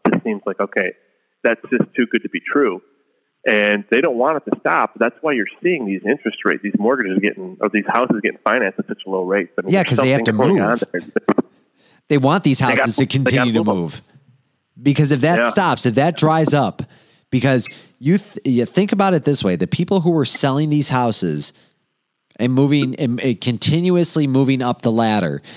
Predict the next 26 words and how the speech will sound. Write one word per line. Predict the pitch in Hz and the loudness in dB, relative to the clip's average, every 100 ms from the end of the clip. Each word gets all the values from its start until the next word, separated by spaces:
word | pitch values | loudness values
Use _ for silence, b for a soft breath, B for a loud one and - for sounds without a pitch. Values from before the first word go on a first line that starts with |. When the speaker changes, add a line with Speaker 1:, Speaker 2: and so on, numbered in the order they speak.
| B | B
Speaker 2:
and | - 123 | -2 0
I'm | 131 | 0
talking | 143 143 147 | 0 0 2
about | 143 139 | 0 0
somebody | - 131 139 | 0 2 2
who | 135 | 2
might, | 131 117 - | 0 0 -2
maybe | 113 110 113 | -2 0 2
they | 131 127 | 2 0
started | - 127 123 107 | 0 0 2 2
with | 117 | 2
a | 110 | 0
house | 120 123 117 | 2 0 2
that | 113 | 0
was | 101 110 107 - B B B _ _ | 2 2 0 -4 B B B _ _
a | - | -8
couple | - 135 110 | -4 0 0
hundred | 117 110 104 | 0 0 0
thousand. | 104 92 69 67 - _ _ _ _ _ _ _ _ _ _ | 0 -2 -4 -8 -14 _ _ _ _ _ _ _ _ _ _
They | - | -6
stayed | 95 - 117 | -4 0 0
there | 113 120 | 2 0
for | - | 0
a | 117 | 0
few | - 123 | 2 2
years. | 127 147 190 226 - | 4 2 0 -2 -6